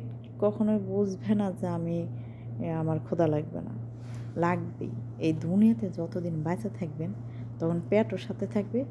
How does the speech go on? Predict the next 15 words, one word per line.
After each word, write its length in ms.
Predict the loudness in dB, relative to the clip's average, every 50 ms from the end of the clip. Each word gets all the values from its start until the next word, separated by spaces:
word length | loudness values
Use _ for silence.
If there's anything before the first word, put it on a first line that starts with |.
| -6 -6 -2
কর্মও 360 | 0 2 2 4 2 2 2 0 -2
করতে 260 | -4 -6 -6 -4 -4 -4
হবে। 260 | -4 -4 -6 -6 -10 -10 -10 -12 -12 -12 -12 -12 -10 -10 -10 -8 -2
তাই 200 | 0 0 0 0 0 -4 -6 -8 -10 -10 -10 -10 -10 -8 -8 -6 -4 0 2
আর 120 | 2 2 2 2 4
আল্লাহর 300 | 4 4 4 4 4 2 2 2
ইবাদতও 420 | 2 0 0 0 -2 -2 -2 -4
করতে 340 | -4 -6 -8 -8 -8 -8 -8
হবে। 220 | -8 -8 -6 -8 -8 -4 -2
কেন 160 | -2 0 0 0 0
নয় 280 | 0 0 0 0 -2 -2 -2 -2
যে 120 | 0 0 0 0 -2 -4 -8 -10 -10 -12 -10 -8 -4 -2
আল্লাহর 340 | 0 2 2 2 2 2 2
ইবাদত 640 | 0 -2 0 2 0 0 0 0 0 0 0 0 0 -4 -4
হচ্ছে 540 | -4 -4 -4 -4 -8 -10 -10 -8 -4 0